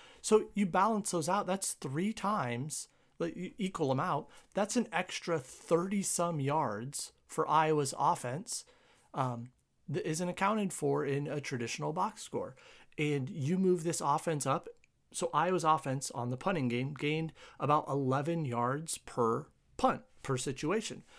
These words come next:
So Iowa's field position advantage there, that's an extra first down on each of those possessions. And that's so important. Um, and it's stuff that doesn't show up, but it's all there,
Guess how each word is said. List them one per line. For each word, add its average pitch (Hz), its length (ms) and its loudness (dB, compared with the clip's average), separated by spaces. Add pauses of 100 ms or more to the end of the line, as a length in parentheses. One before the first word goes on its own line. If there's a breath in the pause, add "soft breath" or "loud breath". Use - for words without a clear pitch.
(200 loud breath)
So 190 160 0
Iowa's 202 480 2 (120)
field 240 300 0
position 135 460 -2
advantage 143 580 -2
there, 127 240 4
that's 175 200 0
an 196 60 4
extra 185 240 -2
first - 360 -2
down 170 220 -2 (420)
on 151 160 -2
each 175 260 -2
of 151 60 2
those 143 160 2
possessions. 131 600 -4
And 190 80 -4
that's 220 220 -2
so 233 300 4
important. 208 500 0 (500 loud breath)
Um, 143 260 -2 (100)
and 185 80 2
it's 185 100 0
stuff 196 280 2
that 139 120 0
doesn't 160 300 0
show 131 280 0
up, 147 220 -2
but 135 100 -2
it's 131 160 -2 (100)
all 180 340 0
there, 139 640 -4